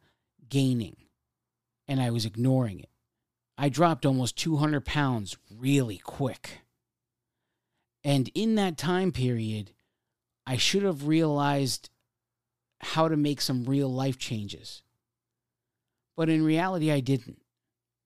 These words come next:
I just saw that I was eating less food, which is true.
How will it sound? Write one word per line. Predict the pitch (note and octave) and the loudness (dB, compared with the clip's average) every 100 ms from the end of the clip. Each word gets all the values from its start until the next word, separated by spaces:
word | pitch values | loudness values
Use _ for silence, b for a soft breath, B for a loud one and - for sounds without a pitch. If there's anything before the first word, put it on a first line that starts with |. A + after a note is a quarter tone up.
| _ _ _ - | _ _ _ -6
I | C#3+ D#3 | -2 0
just | F#3 D#3 | 2 2
saw | - D3+ D3 | 4 4 2
that | C#3 C3 | 0 0
I | B2+ | 0
was | B2+ - | -2 -2
eating | G#3+ G#3+ F3+ | -2 0 2
less | D3+ F3+ - | 0 0 -4
food, | - G#3 D3+ G#2 A2 | -2 2 2 0 -6
which | C#3+ D#3 | -6 -2
is | F3 - | -2 -2
true. | - A3 B2 | 0 0 -2